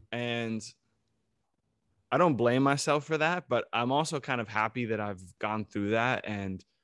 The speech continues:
can laugh at it. And then now don't have those things anymore as much. I mean, even still, when I was in Sweden, I was posting things that made it look like everything was, you know,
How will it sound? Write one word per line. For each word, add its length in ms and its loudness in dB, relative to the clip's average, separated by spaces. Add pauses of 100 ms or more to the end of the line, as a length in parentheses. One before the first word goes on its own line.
(400)
can 200 -2
laugh 320 0
at 140 6
it. 240 4
And 120 -2
then 200 -2
now 340 0 (600)
don't 260 2
have 380 2
those 260 -2
things 340 -6
anymore 440 -6
as 120 -10
much. 380 -6 (420)
I 80 4
mean, 180 8
even 280 6
still, 260 8
when 100 10
I 100 10
was 180 10
in 80 4
Sweden, 440 4
I 100 0
was 140 -4
posting 460 -2
things 300 -6
that 80 -2
made 220 2
it 100 0
look 240 0
like 300 -2 (320)
everything 460 4
was, 380 -4
you 120 -8
know, 220 -6